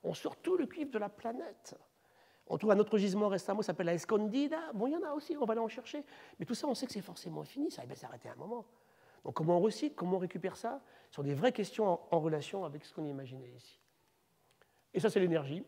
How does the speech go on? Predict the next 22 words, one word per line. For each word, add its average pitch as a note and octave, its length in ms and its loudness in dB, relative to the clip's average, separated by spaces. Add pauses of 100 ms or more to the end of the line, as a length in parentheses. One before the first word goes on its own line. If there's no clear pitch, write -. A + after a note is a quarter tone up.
(160)
C'est E3+ 40 -6
ma E3+ 100 -2
dernière E3+ 220 4
image E3 280 2
de D3+ 60 -2
la C#3+ 100 -2
matinée. C3+ 440 -6 (380)
C'est - 160 -6
effectivement E3+ 420 0
nos D#3 140 2
besoins C#3+ 300 -2
en B2 60 -6
énergie A2+ 360 -10
à G2 80 -18
l'heure G#2 160 -16
actuelle. - 340 -12 (200)
De, C#3+ 200 -4 (140)
de E3 120 8
l'anthropocène, G#3 1000 8
regardez, D#3+ 400 2 (320)
le F#3 100 8
charbon, A3+ 500 6